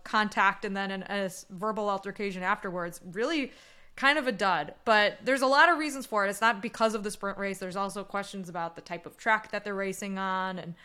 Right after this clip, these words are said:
all sorts of things. But yeah, it's, it was, you know, coming back after four weeks to that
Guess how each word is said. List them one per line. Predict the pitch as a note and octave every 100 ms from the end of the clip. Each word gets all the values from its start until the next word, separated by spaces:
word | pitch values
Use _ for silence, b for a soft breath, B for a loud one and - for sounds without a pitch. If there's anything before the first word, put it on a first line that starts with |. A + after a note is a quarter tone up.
| B B -
all | A#3
sorts | A3+ G#3+ G#3
of | F3+
things. | F#3+ F3 F3
But | - A3+
yeah, | C4+ B3+ A#3 -
it's, | - C4+ - - -
it | A#3+
was, | C4+ B3+ G#3 - b b b b b -
you | G3+
know, | E3
coming | C4 C4+
back | A#3+ G#3+ G#3
after | G3 G3
four | - F#3+
weeks | F#3 F3 E3+ - - -
to | - F#3
that | F3 E3+ E3